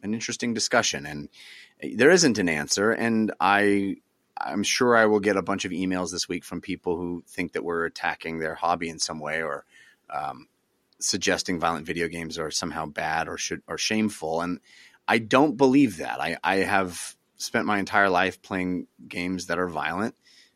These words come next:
Um, there are times when it's super fun and freeing. There are other times when it feels a little gross, and that changes from game to game. It changes from week to week. It changes based on what's going on in the world at that time.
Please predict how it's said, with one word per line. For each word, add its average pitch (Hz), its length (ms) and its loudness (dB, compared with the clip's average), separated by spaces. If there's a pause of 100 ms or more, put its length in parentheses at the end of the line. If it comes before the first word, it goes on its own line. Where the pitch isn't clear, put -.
(140)
Um, 82 440 -2
there 90 140 2
are 87 140 2
times 87 800 -4
when 87 280 -6
it's - 360 -4
super - 400 -2
fun 92 500 -2 (380)
and 90 180 -10
freeing. 107 440 0
There 85 160 2
are - 140 -2
other 90 200 -4
times 90 440 -4
when 85 100 -8
it - 100 -14
feels 92 440 -4
a 85 60 -4
little 85 300 -6
gross, 85 540 -2 (520)
and 87 180 -4
that 87 140 -4
changes 98 380 0
from 101 140 -2
game 92 240 0
to 90 80 -12
game. 95 220 -2
It 92 60 -4
changes 113 320 -6
from 117 120 -4
week 123 200 -2
to 127 80 -2
week. 139 200 2
It - 80 -12
changes 92 380 -2
based 95 420 -2
on 95 420 0 (540)
what's 95 340 0
going 107 300 4
on 107 180 4
in 120 100 2
the 120 80 4
world 117 400 6
at 76 100 -8
that 71 220 -2
time. 64 420 -10